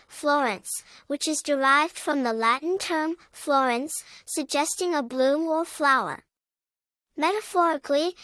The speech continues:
the name infers flourishing or thriving, capturing the image of a delicate flower blossoming in its prime. For a baby girl, floss symbolizes the promise of growth,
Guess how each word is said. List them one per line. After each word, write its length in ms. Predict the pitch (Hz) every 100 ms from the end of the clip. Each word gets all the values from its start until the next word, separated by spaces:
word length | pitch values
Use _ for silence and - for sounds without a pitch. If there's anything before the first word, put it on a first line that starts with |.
| - -
the 80 | 277
name 320 | 277 285 320
infers 540 | 339 330 - 269 269 -
flourishing 680 | - 269 269 311 339 339 349
or 120 | 269
thriving, 680 | 277 285 277 277 247 208 233 - - -
capturing 600 | - 294 - - 392 403
the 140 | 339 269
image 380 | 254 285 311
of 140 | 294 247
a 80 | 233
delicate 520 | 254 262 339 415 403
flower 540 | - 285 269 302 339 349
blossoming 640 | 269 269 285 302 294 311
in 160 | 285 277
its 180 | 294 -
prime. 460 | - 302 233 160 - _ _ _ _ _ _ _ _
For 300 | - - 330
a 60 | 311
baby 380 | 277 302 392 440
girl, 400 | 370 269 240 254 - -
floss 400 | _ - 294 285 311 -
symbolizes 760 | 311 320 294 254 254 285 294
the 120 | - 240
promise 500 | - 262 262 349 -
of 220 | 320 -
growth, 480 | 269 269 349 -